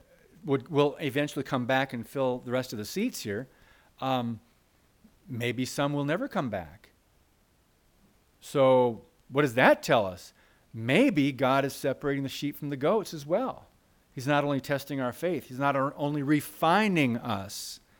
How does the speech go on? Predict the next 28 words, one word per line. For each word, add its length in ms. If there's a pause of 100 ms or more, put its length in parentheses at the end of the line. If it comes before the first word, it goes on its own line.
(420)
I 60
don't 140
like 200
being 240
pruned, 560
do 80
you? 480 (260)
<laughs> 140 (1300)
But 80
what 160
does 140
he 120
say? 600 (1500)
"He 200
who 120
bears 540
fruit, 340
I'm 100
gonna 140
prune 380
you 120
so 160
you 160
will 120
bear 260
even 240
more 240
fruit." 480